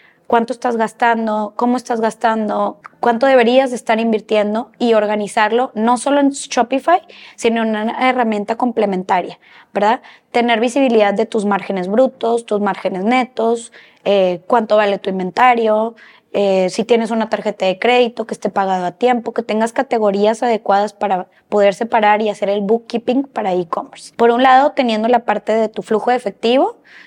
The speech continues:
si se te está acabando el dinero, a lo mejor levantaste capital o tú lo invertiste o reuniste a friends and family para invertir en tu negocio, ¿cuánto te va a durar y cómo deberías de optimizar ese dinero?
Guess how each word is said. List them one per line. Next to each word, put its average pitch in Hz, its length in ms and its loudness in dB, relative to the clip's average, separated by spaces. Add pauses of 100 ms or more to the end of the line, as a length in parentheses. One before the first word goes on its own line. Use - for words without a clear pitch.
(140)
si - 180 -4
se 196 140 -2
te 190 100 -6
está 185 200 -4
acabando 233 380 2
el 247 80 -2
dinero, 208 360 0
a - 20 4
lo 220 80 -2
mejor 214 240 -4
levantaste 214 540 -4
capital 214 640 0
o 202 100 0
tú 202 140 -2
lo 202 80 0
invertiste 214 720 -2
o 214 80 2
reuniste 202 460 -4
a 214 40 -2
friends 208 280 -4
and 208 100 -4
family 208 340 -4
para 202 200 -6
invertir 185 320 -6
en 196 140 -6
tu 202 80 -10
negocio, 233 600 -2 (640)
¿cuánto 233 320 0
te 233 120 -2
va 220 100 2
a 202 60 2
durar 202 380 0 (360)
y 233 100 0
cómo 233 300 0
deberías 202 400 2
de 220 40 -4
optimizar 190 500 -4
ese 185 160 -6
dinero? 247 380 0